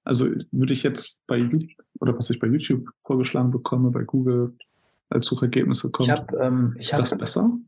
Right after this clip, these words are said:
Speaker 2: Ich be-, ich benutze mehrere YouTube-Accounts, weil mich das ankotzt.
Speaker 1: Das ist eine
Speaker 2: Mich
Speaker 1: gute Idee
Speaker 2: kotzt
Speaker 1: auf
Speaker 2: das
Speaker 1: jeden
Speaker 2: an.
Speaker 1: Fall.
Speaker 2: Ich hab mehrere YouTube-Accounts und die fütter ich, die nutze ich auch unterschiedlich.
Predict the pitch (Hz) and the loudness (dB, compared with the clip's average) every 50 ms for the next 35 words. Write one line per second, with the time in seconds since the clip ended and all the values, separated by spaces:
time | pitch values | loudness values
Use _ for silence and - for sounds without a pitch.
0 | _ _ _ _ _ _ _ _ _ _ 156 120 120 - 151 139 - 123 120 113 | _ _ _ _ _ _ _ _ _ _ -2 -2 0 0 -2 0 0 0 0 0
1 | - - - 143 143 160 160 - - - 143 147 151 156 143 139 127 127 127 123 | -2 -2 -2 0 0 0 0 0 -2 0 2 2 2 2 2 2 2 4 4 4
2 | 131 143 139 - 120 113 - - - - - 117 117 113 113 - - 123 117 120 | 2 2 0 -2 -2 -2 -2 -2 -4 -2 0 0 2 2 0 0 0 2 2 2
3 | 117 120 - - - - 131 127 117 - - 123 - - - - - - _ _ | 2 0 -2 -4 -2 0 0 0 0 2 0 0 0 0 -4 -6 -8 -10 _ _
4 | _ _ _ _ _ _ _ _ _ _ _ _ _ _ _ _ _ _ _ _ | _ _ _ _ _ _ _ _ _ _ _ _ _ _ _ _ _ _ _ _
5 | _ _ _ _ _ _ _ _ _ _ _ - - - - - 123 120 117 117 | _ _ _ _ _ _ _ _ _ _ _ -12 -12 -8 -4 -2 0 0 0 0
6 | - 127 120 127 131 123 113 - - - - 117 120 120 120 117 120 123 - - | 0 -2 0 0 0 0 -2 -2 -4 -4 -4 -2 -2 0 0 2 0 0 -2 -4
7 | _ _ _ _ _ _ - 123 120 - 147 - 143 143 151 151 139 135 131 143 | _ _ _ _ _ _ -4 0 0 0 0 0 0 0 2 2 2 2 2 0
8 | 160 156 - 170 - - - - - 147 151 151 147 - - 127 117 135 127 - | 0 0 -2 -2 -2 -2 -2 0 0 2 2 2 0 0 0 0 2 0 0 0
9 | - - - - 151 - - 120 120 - - _ _ _ _ _ - - 127 131 | 0 -2 0 2 0 2 2 0 -2 -4 -8 _ _ _ _ _ -4 -2 0 0
10 | 165 160 - - - 143 120 107 - 120 117 117 - - - 147 156 - - 117 | 0 0 -2 -4 -2 -2 0 0 2 2 0 0 -2 -2 -2 -2 -2 0 0 -2
11 | 107 - - 113 113 117 107 - 123 113 - | -2 0 0 -2 0 0 2 0 0 0 -2